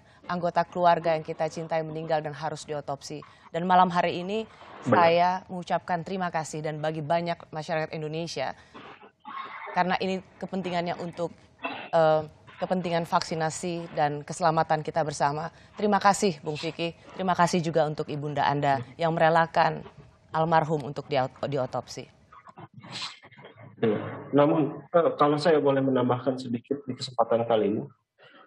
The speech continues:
Speaker 2: bahwa sebenarnya ada permintaan dari khususnya ayah saya, bahwa dia merasa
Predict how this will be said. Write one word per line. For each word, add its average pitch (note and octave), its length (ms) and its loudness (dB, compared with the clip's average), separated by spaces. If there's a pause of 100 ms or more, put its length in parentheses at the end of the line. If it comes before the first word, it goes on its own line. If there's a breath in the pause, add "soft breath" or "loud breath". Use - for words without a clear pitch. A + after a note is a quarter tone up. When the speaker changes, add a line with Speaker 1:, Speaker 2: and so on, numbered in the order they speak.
(140)
Speaker 2:
bahwa D3 240 4
sebenarnya C#3 480 4
ada B2 80 -2
permintaan A#2+ 640 2
dari A2 320 -6 (160)
khususnya B2+ 640 0
ayah A#2+ 160 4
saya, C#3 640 -2
bahwa C#3 240 4 (240)
dia C#3 160 4
merasa B2 480 -2